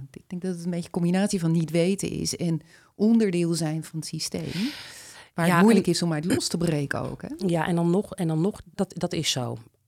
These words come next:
Speaker 2: Want het sluipt er op kousenvoetjes in. Het was niet van de
Speaker 1: Precies,
Speaker 2: ene op de
Speaker 1: ja.
Speaker 2: andere dag.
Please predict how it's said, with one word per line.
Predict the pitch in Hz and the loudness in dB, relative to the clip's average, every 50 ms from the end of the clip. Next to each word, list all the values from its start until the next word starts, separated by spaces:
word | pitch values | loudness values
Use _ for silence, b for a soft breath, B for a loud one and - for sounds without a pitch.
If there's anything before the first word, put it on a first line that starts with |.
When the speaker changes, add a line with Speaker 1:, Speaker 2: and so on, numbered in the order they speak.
| _ - 123 139 | _ -10 -6 -4
Speaker 2:
Want | 175 156 | -2 0
het | 170 160 | 2 2
sluipt | - - - 190 185 180 - | 2 2 4 2 2 2 0
er | 175 | -4
op | - - | -4 0
kousenvoetjes | - 180 180 175 175 165 - 170 160 - 113 - | 0 0 0 0 -2 -4 -4 -4 -4 -4 -4 -4
in. | 123 123 | -4 -4
Het | 131 - | -2 -2
was | 151 160 151 | -2 0 2
niet | 196 170 160 170 262 | 2 2 2 2 2
van | 240 160 | 2 2
de | 151 | 2
Speaker 1:
Precies, | 156 151 | 0 0
Speaker 2:
ene | 151 151 | 0 0
op | 143 | -2
de | - | -2
Speaker 1:
ja. | 185 170 | -2 -2
Speaker 2:
andere | 139 - 143 135 | -2 -2 -4 -8
dag. | 135 127 - | -8 -10 -12